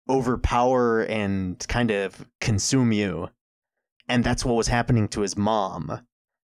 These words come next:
And, uh, the only way that they were able to figure out how to stop it was they had to kill Dio. And the only reason it triggered with Dio was this other weird thing, which was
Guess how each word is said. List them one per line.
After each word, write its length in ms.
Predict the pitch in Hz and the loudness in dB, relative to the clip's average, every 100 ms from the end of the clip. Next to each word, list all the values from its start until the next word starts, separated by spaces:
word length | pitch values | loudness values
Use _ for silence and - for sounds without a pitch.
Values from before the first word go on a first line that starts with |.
| _ _ | _ _
And, 340 | 120 110 104 101 | -4 -2 -2 0
uh, 440 | 101 95 92 82 - _ _ _ _ _ _ _ _ - | 0 -2 -4 -6 -8 _ _ _ _ _ _ _ _ -6
the 220 | 117 127 | 2 4
only 180 | 131 143 | 4 4
way 180 | 131 135 | 4 4
that 120 | 120 | 4
they 80 | 123 | 4
were 120 | 127 | 2
able 120 | 117 | 2
to 80 | 113 | -2
figure 300 | 131 120 113 | -2 0 0
out 140 | 113 | 0
how 80 | 123 | 0
to 60 | - | -4
stop 400 | - - 110 113 | -4 0 2 2
it 200 | 104 - | 0 -2
was 440 | 104 104 95 90 - | -2 -2 -2 -8 -10
they 140 | 120 120 | -4 0
had 180 | 123 120 | 0 -2
to 120 | 101 _ - | -6 _ -8
kill 280 | - 135 107 | 0 2 2
Dio. 560 | 107 110 98 90 107 - _ - | 0 0 0 -2 -6 -12 _ 0
And 160 | 135 131 | 4 6
the 80 | |
only 140 | 190 208 | 6 6
reason 260 | 202 170 | 4 2
it 240 | 165 - - | 0 -2 -6
triggered 480 | - 160 151 135 120 | -2 0 2 2 2
with 240 | 113 104 | 0 0
Dio 640 | 120 131 120 104 101 98 | 2 4 4 4 0 -2
was 380 | - 107 98 90 | -2 0 0 -2
this 200 | - 107 - | -2 -2 0
other 260 | 123 123 | 0 2
weird 300 | 113 113 107 | 2 0 0
thing, 320 | - 113 104 104 | -2 -2 -2 -4
which 240 | 101 - | -4 -4
was 300 | 110 98 | -4 -4